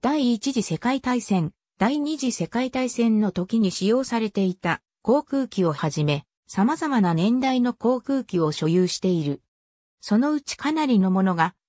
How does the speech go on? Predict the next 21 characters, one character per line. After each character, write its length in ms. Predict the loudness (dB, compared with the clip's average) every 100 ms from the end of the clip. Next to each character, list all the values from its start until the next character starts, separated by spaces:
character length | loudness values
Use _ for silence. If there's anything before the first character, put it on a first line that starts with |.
| _
飛 140 | -20 -2
行 160 | -2
可 140 | 0 -2
能 220 | 0 2
な 140 | 2
い 80 | 2
し 160 | 0 -4
飛 160 | -6
行 140 | -4 -4
登 340 | 0 0 0
録 240 | -2 -2 -2
番 220 | 0 2
号 240 | 2 2
を 60 | 0
取 140 | -2
得 200 | -6 -6
す 180 | -4 -2
る 100 | -2
こ 140 | -2
と 120 | -2 0
で、 200 | -2